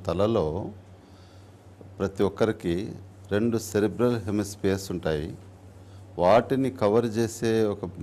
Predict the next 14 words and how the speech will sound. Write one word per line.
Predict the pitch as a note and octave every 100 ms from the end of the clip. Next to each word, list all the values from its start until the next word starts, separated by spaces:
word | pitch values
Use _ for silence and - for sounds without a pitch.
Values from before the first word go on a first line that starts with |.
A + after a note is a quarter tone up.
| D#2+ D#2 - F#2
పొర | F#2+
ఉంటుంది, | A2 G2 D#2+ D2+ D#2
దానిని | G2 F#2+ F#2+ G#2+ A2
మెనింజెస్ | F#2 E2+ F#2+ G#2 F2+ -
అంటాము. | D2 D#2 C#2 E2 - - - - - - - - - - - - - -
ఆ | G2
మెనింజెస్కు | G#2+ G2 G2+ A2+ B2 B2+ - - C3+ B2+ -
ఇన్ఫ్లమేషన్ | G2+ G2+ A#2 A#2 A2 G#2+ G2+
కానీ | F#2+ G2
ఇన్ఫెక్షన్ | F#2 F#2 G#2+ - F#2+
వస్తే | F2 D3
దాన్ని | C3 G#2+ B2 G#2+
మెనింజైటిస్ | F2+ F#2+ F#2+ E2+ E2 F2 -
అంటాం. | D#2+ -